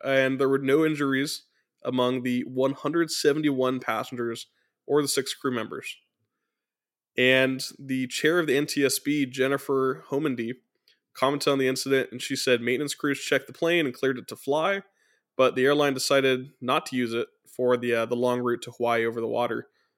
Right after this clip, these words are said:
just in case had to return very quickly to an airport, again, if that warning light had reappeared. And Boeing came under some fire,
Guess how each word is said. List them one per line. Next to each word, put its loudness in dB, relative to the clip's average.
just -6
in -2
case 2
had 0
to -4
return -2
very -2
quickly -4
to -10
an -6
airport, -2
again, 0
if -8
that 0
warning -4
light -2
had -8
reappeared. -6
And 2
Boeing 4
came 2
under 2
some -6
fire, 0